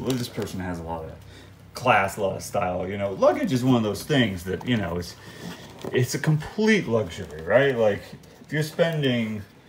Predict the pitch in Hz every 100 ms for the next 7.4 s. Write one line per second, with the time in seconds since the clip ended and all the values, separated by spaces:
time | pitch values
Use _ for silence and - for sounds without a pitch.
0 | - - 156 160 - 170 175 156 156 -
1 | 139 123 120 113 110 104 98 101 101 98
2 | 98 95 - - - - - - 110 82
3 | 80 76 - - - - - - - -
4 | - - - - - - - - - -
5 | - - 95 87 85 82 82 80 - -
6 | - - - - - - 117 95 76 -
7 | - - -